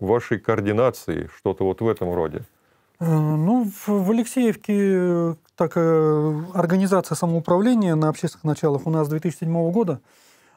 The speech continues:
Speaker 2: Ну, опять же, это самое, вот сначала как комитетом правления назвались, там выбрали людей, там тоже одиннадцать человек выбрали, но больше половины это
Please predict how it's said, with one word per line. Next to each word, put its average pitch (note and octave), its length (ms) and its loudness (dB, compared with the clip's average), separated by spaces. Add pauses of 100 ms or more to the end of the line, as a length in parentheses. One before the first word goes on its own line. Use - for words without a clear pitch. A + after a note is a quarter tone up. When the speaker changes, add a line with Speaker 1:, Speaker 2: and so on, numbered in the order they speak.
Speaker 2:
Ну, B3+ 120 4
опять F#3+ 240 0
же, D#3+ 300 0
это D3 120 -4
самое, C#3+ 420 -2
вот C3 160 -8
сначала E3 280 -2
как D3 180 -4
комитетом D#3+ 400 -2
правления D3+ 360 -2
назвались, C#3+ 400 -4
там C3+ 180 -6
выбрали C#3+ 360 -4
людей, C#3 300 -4 (480)
там C3+ 180 -2
тоже C#3+ 200 0
одиннадцать D3 320 -2
человек D3+ 280 -2
выбрали, D3 300 -2
но C3+ 240 -4
больше C3+ 460 -6
половины D3 320 -2
это C3 200 -12